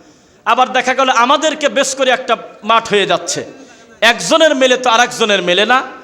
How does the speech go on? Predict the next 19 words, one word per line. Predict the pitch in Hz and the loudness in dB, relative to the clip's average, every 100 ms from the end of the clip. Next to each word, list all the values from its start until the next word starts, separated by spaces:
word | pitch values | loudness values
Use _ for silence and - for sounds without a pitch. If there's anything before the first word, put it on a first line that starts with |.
| - - 214 | -20 -6 0
এই | 269 320 | 2 2
সফরে | - 247 233 240 | -2 -2 0 2
আসার | 214 247 262 | 2 2 0
পরে | 254 220 214 | 0 -2 -2
ফিজিক্যালি | 214 214 254 247 240 240 | -4 -4 -2 -2 0 2
আজকেই | 202 - 269 277 | 0 -2 -4 -4
প্রথম | 233 220 214 | -2 -2 0
সাক্ষাৎ | - 202 - - | 0 0 -2 -2
হতে | 226 214 | 0 0
যাচ্ছে | 196 196 - 202 180 - - | 0 0 0 2 0 -6 -2
আমাদের | 202 220 214 190 | 0 2 0 0
কলিজার | 208 208 202 196 | 0 2 2 0
প্রিয় | 190 190 | 0 0
ভাই | 170 185 | 2 0
ব্রাদার | 170 180 175 165 | 2 0 2 2
রাহুল | 170 175 208 | 2 2 2
হোসেনের | 156 165 156 | 0 0 0
সাথে। | - 147 | 0 0
আলহামদুলিল্লাহ, | 147 151 151 123 117 117 | 0 -2 -2 -4 -6 -10